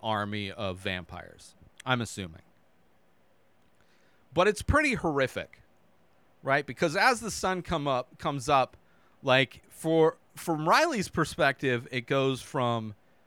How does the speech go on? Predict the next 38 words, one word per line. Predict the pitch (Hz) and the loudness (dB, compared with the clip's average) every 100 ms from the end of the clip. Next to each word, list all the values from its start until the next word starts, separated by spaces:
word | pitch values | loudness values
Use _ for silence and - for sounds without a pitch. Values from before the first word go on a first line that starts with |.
| _ _ _ _ | _ _ _ _
sitting | - - 185 160 | -10 -2 0 0
in | 156 | 0
the | 135 | 0
boat | 120 127 123 117 - 131 | 2 4 4 2 -4 -4
with | 123 - | -4 -4
Aaron | 156 156 151 131 120 113 - _ _ _ - | -2 0 0 -2 -4 -8 -16 _ _ _ -8
to | 170 147 131 127 123 | 0 2 4 2 0
the | 113 135 | -2 0
moment | 143 170 170 147 | 0 2 0 -4
the | 131 | -6
sun | 147 139 135 | -4 -4 -4
comes | 147 120 113 | -6 -6 -2
up, | 120 107 104 - _ _ _ _ _ _ - | 2 2 0 -10 _ _ _ _ _ _ -6
it's | 123 120 - - - _ _ - _ - | -4 -4 -6 -14 -16 _ _ -20 _ -8
a | 139 | -8
peaceful | - - 208 190 - 175 143 | -8 -12 -8 -8 -4 -2 0
moment | 135 147 135 120 117 123 | 2 0 0 -4 -4 -4
where | 127 | -4
he's | 110 151 127 | -4 -6 -8
in | 135 | -6
the | 120 | -6
boat. | 110 117 113 113 | -2 -2 -2 -4
Now | 131 147 151 | -2 0 0
he's | 135 113 | -4 -8
in | 127 | -8
the | 110 | -6
boat | 113 113 107 | -4 -4 -6
with | 113 104 98 - _ _ _ _ _ - 104 | -4 -4 -6 -14 _ _ _ _ _ -20 -6
the | 117 | -6
girl | 110 127 143 139 123 | -4 -2 2 2 0
that | 120 107 | -2 -6
he | 131 - | -12 -12
killed | - 123 107 101 90 _ _ _ | -4 -2 -2 -4 -10 _ _ _
in | 127 113 | -10 -8
his | 104 | -8
D | - 101 | -10 -8
U | 98 87 | -6 -6
I, | 78 | -8